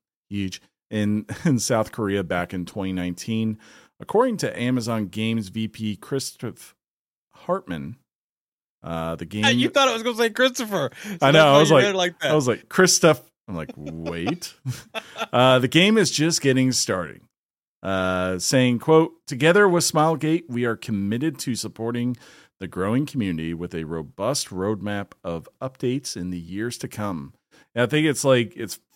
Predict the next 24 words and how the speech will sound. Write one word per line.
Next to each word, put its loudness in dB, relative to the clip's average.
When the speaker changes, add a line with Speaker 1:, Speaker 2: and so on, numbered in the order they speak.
Speaker 1:
funny, 2
like, -4
how 0
different -4
two -2
things -2
from -4
Amazon -2
have -2
gone, -2
where, -2
you 2
know, 4
I 0
think 2
New 4
World 0
was -6
really 6
big 4
on 0
day 0
one, 0
and, -6